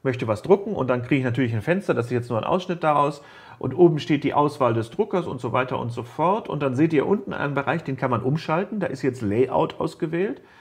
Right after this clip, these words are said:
und ihr seht, dass wir hier ein, äh, Problem haben mit den Fluchtlinien, denn der untere Bereich hat andere Fluchtlinien als der obere Bereich und das sorgt für eine optische Unruhe und der Bereich Layout selber übrigens auch, ne? Also dieses Auswahlfeld Layout.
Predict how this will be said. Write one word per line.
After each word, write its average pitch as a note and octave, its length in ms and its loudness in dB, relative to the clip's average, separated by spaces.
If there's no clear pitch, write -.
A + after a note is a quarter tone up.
und D3 160 0
ihr D3+ 120 4
seht, D3 400 4
dass D#3+ 240 -2
wir F3+ 100 8
hier E3+ 460 0
ein, E3 420 0
äh, - 160 -4
Problem C#3+ 580 0
haben E3 320 -2
mit C#3+ 200 -4
den C3+ 100 -2
Fluchtlinien, E3 760 -2
denn B2 180 2
der C#3 180 2
untere G3 400 2
Bereich A2+ 560 2
hat D3+ 180 2
andere F3+ 320 2
Fluchtlinien F3 580 -2
als - 200 -4
der - 140 2
obere D3+ 320 4
Bereich - 420 -4
und A#2 100 -4
das C3+ 140 -2
sorgt C#3 280 0
für - 180 -2
eine D#3+ 240 -2
optische F3 420 -2
Unruhe C3 520 0
und A2+ 140 -4
der C3 100 4
Bereich B2 300 2
Layout B2+ 400 4
selber D3 340 0
übrigens F#3 440 -6
auch, A2+ 380 2
ne? C3+ 120 -2
Also C3 160 -2
dieses A#2 300 -2
Auswahlfeld A2 640 0
Layout. F#2 500 -4